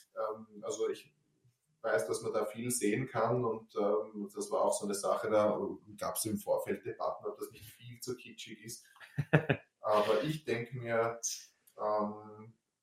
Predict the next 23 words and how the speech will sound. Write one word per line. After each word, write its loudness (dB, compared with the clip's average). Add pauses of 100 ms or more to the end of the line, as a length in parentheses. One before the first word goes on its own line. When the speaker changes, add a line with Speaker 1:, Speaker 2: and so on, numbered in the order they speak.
(160)
Speaker 1:
ich -14
kann's 2
auch 4
immer 4
noch 6
im 0
Schnitt -2
rauslassen, 0
weißt? 4
Und, -6
äh, -2
Speaker 2:
Es 2
Speaker 1:
wenn 8
Speaker 2:
würde 12
trotzdem 12
funktionieren, 10
Speaker 1:
Ja, 8
Speaker 2:
wahrscheinlich, 12
Speaker 1:
es 8
sind 8
Speaker 2:
ja. 12
Speaker 1:
so 12
Dinge, 6